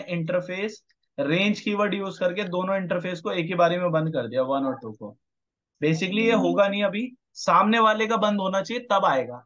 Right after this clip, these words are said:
अभी हमारे case में तो simulator है, तो बार बार हम किसको बंद करें? अपने ही interface को। और check करना आप, क्या लिखा हुआ आ रहा है? शो track three। अब पढ़ो क्या लिखा हुआ आ रहा है, क्या लिखा हुआ है? "Reachability is down", कोई root नहीं है।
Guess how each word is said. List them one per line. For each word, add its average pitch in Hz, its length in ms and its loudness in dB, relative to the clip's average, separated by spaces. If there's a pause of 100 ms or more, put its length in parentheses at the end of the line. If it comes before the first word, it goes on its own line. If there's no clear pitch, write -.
अभी 175 160 0
हमारे 196 320 4
case 202 260 -6
में 202 100 -8
तो 208 100 -4
simulator 202 560 -2
है, 214 160 0 (300)
तो 170 60 2
बार 160 260 2
बार 190 140 2
हम 196 160 2
किसको 202 320 -4
बंद 220 200 0
करें? 220 380 -2
अपने 180 320 0
ही 196 100 -6
interface 151 640 -4
को। 120 140 -14 (380)
और 160 140 0
check 196 220 2
करना 131 240 0
आप, 110 180 -6 (340)
क्या 196 140 4
लिखा 208 260 2
हुआ 202 200 6
आ - 20 4
रहा 202 120 4
है? 220 140 0
शो 214 540 -2
track 190 640 0 (540)
three। 170 320 -6 (340)
अब 165 180 0
पढ़ो 208 200 4
क्या 214 140 2
लिखा 208 200 0
हुआ 196 180 4
आ 196 40 0
रहा 196 100 -2
है, 208 140 -6 (1600)
क्या 175 100 -2
लिखा 190 220 -2
हुआ 180 160 -2
है? 120 180 -10 (380)
"Reachability 202 800 -4
is 180 60 -8
down", 214 400 2
कोई 180 180 0
root 180 280 -4
नहीं 208 280 -2
है। 240 160 -2